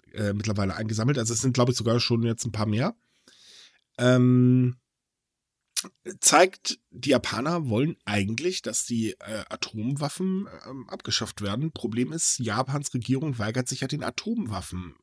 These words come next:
äh, Verbotsvertrag zu unterschreiben. Obwohl das halt auch immer wieder zu den, äh, Feiern von, äh, oder Gedenken von Hiroshima und, äh, so weiter, ähm, auch offiziell gefordert wird. Aber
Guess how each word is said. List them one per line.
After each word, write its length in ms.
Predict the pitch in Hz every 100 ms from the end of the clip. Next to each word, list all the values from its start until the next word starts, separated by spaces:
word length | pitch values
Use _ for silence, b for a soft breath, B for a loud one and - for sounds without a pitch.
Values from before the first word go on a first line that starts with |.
| -
äh, 440 | 95 92 90 87
Verbotsvertrag 800 | - 110 143 - 95 - 95 -
zu 100 | -
unterschreiben. 600 | - - - 104 110 - B B B B
Obwohl 220 | 139 120
das 160 | 143 127
halt 160 | 123 -
auch 180 | 127
immer 200 | 139 131
wieder 240 | 120 123 120
zu 160 | -
den, 380 | 113 113 110 110
äh, 300 | 80 107 107
Feiern 480 | 101 - 113 117 117
von, 580 | - 113 107 107 110 -
äh, 140 | - 104
oder 180 | 98
Gedenken 460 | 98 98 120 139 95
von 200 | - 107
Hiroshima 680 | 95 113 107 - 131 127 123
und, 380 | 110 120 123 -
äh, 240 | - 120
so 100 | 110
weiter, 320 | 110 110 113 107 B B B B B B _
ähm, 560 | 117 113 107 110 110 113 - - -
auch 200 | 120 -
offiziell 500 | 135 131 120 127 147
gefordert 500 | 156 - 151 165 151
wird. 180 | 160 -
Aber 420 | 120 120 117